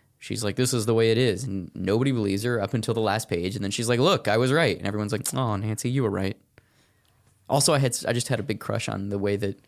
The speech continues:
Rudy Nappy painted those covers. I loved, I loved, I wanted to look like her as a kid. I wanted to have the bob. I wanted to have the weird yellow sweater. I, I wanted to be her so badly,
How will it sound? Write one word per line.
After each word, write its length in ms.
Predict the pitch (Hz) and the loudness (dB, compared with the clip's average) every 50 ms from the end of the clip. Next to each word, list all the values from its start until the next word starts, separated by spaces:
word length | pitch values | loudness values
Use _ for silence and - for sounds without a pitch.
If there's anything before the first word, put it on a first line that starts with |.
| _ - _ _ | _ -20 _ _
Rudy 240 | - 98 98 98 98 | -2 -2 0 0 0
Nappy 440 | 92 92 95 98 - 101 98 98 - - _ | 0 0 -2 -2 -4 -4 -6 -6 -8 -8 _
painted 320 | - - 107 104 107 101 | -4 -2 -2 -2 -4 -4
those 160 | - 98 98 - | -6 -6 -6 -4
covers. 460 | - - 101 101 98 104 107 - - - | -4 -2 -2 -2 -4 -6 -8 -8 -6 -4
I 60 | 110 | -2
loved, 440 | 101 98 104 110 107 110 - - - - | 0 2 2 2 0 -2 -6 -10 -6 -2
I 60 | 117 | -2
loved, 320 | 113 110 113 120 123 117 - | 0 0 2 0 0 0 0
I 80 | 131 | 0
wanted 320 | 135 135 139 147 160 170 160 | 2 2 2 2 2 2 0
to 80 | 151 135 | 0 0
look 260 | 113 117 117 113 - | 2 2 0 2 0
like 160 | 113 104 - - | -2 -2 -2 -2
her 180 | 107 104 101 | -2 -2 0
as 100 | 101 104 104 | -2 -4 -6
a 40 | |
kid. 320 | 104 - - 107 - - - - _ _ _ _ _ _ _ | -6 -6 -6 -6 -6 -8 -14 -20 _ _ _ _ _ _ _
I 80 | - 110 | -2 0
wanted 440 | 107 107 110 117 123 131 127 127 127 | 2 4 4 4 4 4 2 2 0
to 100 | - 120 | 0 0
have 260 | 113 117 117 107 110 | 2 2 0 0 0
the 60 | 117 | -2
bob. 600 | 101 - 98 98 101 110 117 120 123 123 131 127 - - - - - - | -2 0 0 2 2 2 2 2 2 0 -2 -6 -8 -12 -20 -14 -8 -4
I 60 | 107 | -2
wanted 180 | 104 113 117 | 0 2 2
to 60 | 110 113 | 2 2
have 200 | 123 123 110 113 | 0 0 0 0
the 100 | 113 104 | -2 -2
weird 300 | 104 110 113 123 123 107 | 0 0 0 0 0 0
yellow 280 | 110 110 110 110 101 | 0 2 2 2 2
sweater. 680 | 92 - - - 117 120 127 139 139 135 135 139 139 - _ _ _ _ _ _ _ - | 0 -2 -2 0 0 2 2 2 2 2 2 0 -2 -6 _ _ _ _ _ _ _ -12
I, 80 | - 98 - - | -10 -8 -2 0
I 60 | 117 | 0
wanted 480 | 110 107 107 110 110 123 135 135 127 120 | 2 2 4 4 4 4 4 2 0 0
to 160 | - - 117 | -2 -4 -4
be 160 | 107 110 113 | -2 -2 -4
her 180 | 107 - 107 98 | -2 -2 -2 -2
so 640 | - - - - - - - - 127 117 117 113 110 | -2 -2 -2 -2 -2 0 0 2 2 4 4 2 2
badly, 480 | 113 92 95 95 - - - - 131 | 0 0 -2 -4 -6 -8 -8 -8 -10